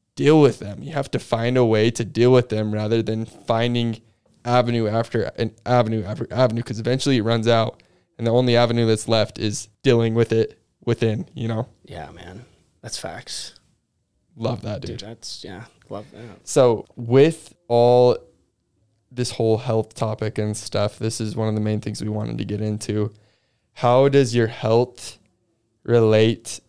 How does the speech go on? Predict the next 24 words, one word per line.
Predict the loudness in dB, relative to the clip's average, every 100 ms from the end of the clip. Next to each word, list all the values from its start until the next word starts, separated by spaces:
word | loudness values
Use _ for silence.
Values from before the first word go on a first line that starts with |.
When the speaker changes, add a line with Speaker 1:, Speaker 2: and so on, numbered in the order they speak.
| _ _ _ -14
Speaker 1:
to | -4 0 0 -2 -4 _ _ _ _ _ _ -6
being | 0 2 0
successful | -2 -4 -2 -4 -4 -6 -4 -6 -8 -8
with | -6
this | -6
job? | -6 -6 -6 -10 _ _ _ _ _ _ _ _ -4
Speaker 2:
Yeah. | -2 -2 -6 -14 _
Um, | -6 -2 -2 -2 -4
I |
feel | -4 -2
like | -2
it's | -4 -8
not | -6
even | -4 -4
discussed | -4 -6 -2 -2 -2 -4
that | -4
much. | -4 -8 -8 -10 -8
I | -4
mean, | -2
it | 0
is | -2
a | -2
little | -4
bit. | -2 -2 -4